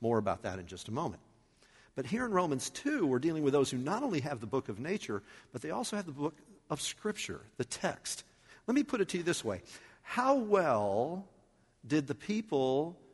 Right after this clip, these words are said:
who condemned Jesus and sent him to be crucified at the hands of the Romans, how well did those people know the text?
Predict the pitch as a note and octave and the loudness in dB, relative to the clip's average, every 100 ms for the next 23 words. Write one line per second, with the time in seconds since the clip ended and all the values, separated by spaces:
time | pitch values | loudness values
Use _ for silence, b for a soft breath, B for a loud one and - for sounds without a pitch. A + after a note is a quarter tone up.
0 | _ D#3 - B2 A2 G2 D3+ F#3 G3+ G3+ | _ -2 0 -2 -2 -2 -2 0 -2 -4
1 | F#3 B2+ E3 D#3+ B2+ A2 A#2+ - A#2+ A2 | -8 -10 -6 -4 -2 -2 -4 -8 -8 -8
2 | E3+ F3+ - D#3 D3+ C3+ A#2+ - E3 D3 | -6 -8 -8 -10 -8 -6 -6 -4 -4 -4
3 | - B2+ A2+ A#2+ A2+ C3+ B2+ B2 G#2+ B2 | -2 0 0 -4 -6 -4 -4 -6 -2 -2
4 | A2 - F3+ F3+ B2+ D#3+ G3 G3 F3+ C#3+ | -2 -2 0 0 2 2 6 8 8 8
5 | C3 G2+ G#2+ A2 G#2+ - A#2 - A2 A#2 | 6 2 0 0 0 -2 -6 -4 -4 -2
6 | A2+ A2+ - - - - - - | -4 -8 -12 -12 -12 -18 -18 -20